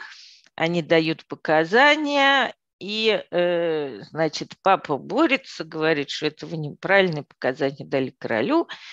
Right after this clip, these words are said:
щас предстаньте передо мной, э, дадите правильно. Папа их не пытает. Но в восьмом году тамплиеры почему-то это подтверждают.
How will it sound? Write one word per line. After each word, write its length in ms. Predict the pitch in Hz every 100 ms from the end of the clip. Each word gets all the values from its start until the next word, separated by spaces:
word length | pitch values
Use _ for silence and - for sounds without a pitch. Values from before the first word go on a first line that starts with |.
| -
щас 240 | - 190 -
предстаньте 680 | 190 180 - 180 175 -
передо 380 | - 143 139 143
мной, 460 | 180 262 330 370 -
э, 440 | 175 175 170 131 -
дадите 680 | - _ 151 151 262 -
правильно. 580 | 226 220 160 135 123 180
Папа 320 | - 294 -
их 200 | 190 -
не 100 | 131 160
пытает. 560 | 285 - 185 143 139 _ - - - _
Но 440 | - 156 202 233 208
в 100 | 156
восьмом 440 | 180 - 214 202
году 320 | 185 180 226 349
тамплиеры 640 | - 214 151 156 277 320
почему-то 600 | - - - 160 254 -
это 220 | 175 - -
подтверждают. 840 | - - 208 208 196 151 139 -